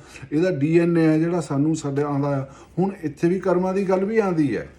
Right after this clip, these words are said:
ਕਿ ਤੁਸੀਂ ਜੋ ਅੱਜ ਤੁਸੀਂ ਕਰਦੇ ਆ, ਤਾਂ ਹੀ ਤੁਸੀਂ ਆਪਣੀ ਕਿਸਮਤ ਬਣਾਉਣੀ ਹੈ ਨਾ।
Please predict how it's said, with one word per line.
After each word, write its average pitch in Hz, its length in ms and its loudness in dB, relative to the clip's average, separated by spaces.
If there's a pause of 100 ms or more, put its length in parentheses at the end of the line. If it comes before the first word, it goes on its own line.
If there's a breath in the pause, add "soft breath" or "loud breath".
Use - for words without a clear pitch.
(120)
ਕਿ 151 80 -6
ਤੁਸੀਂ 180 380 -2
ਜੋ 143 480 -2 (140)
ਅੱਜ 165 120 -2
ਤੁਸੀਂ 185 320 -4
ਕਰਦੇ 165 360 0
ਆ, 180 80 0
ਤਾਂ 139 340 -2
ਹੀ 190 160 0
ਤੁਸੀਂ 185 340 -4 (180)
ਆਪਣੀ 175 320 -4
ਕਿਸਮਤ 175 540 -4
ਬਣਾਉਣੀ 139 400 0
ਹੈ 180 80 -4
ਨਾ। 214 160 -4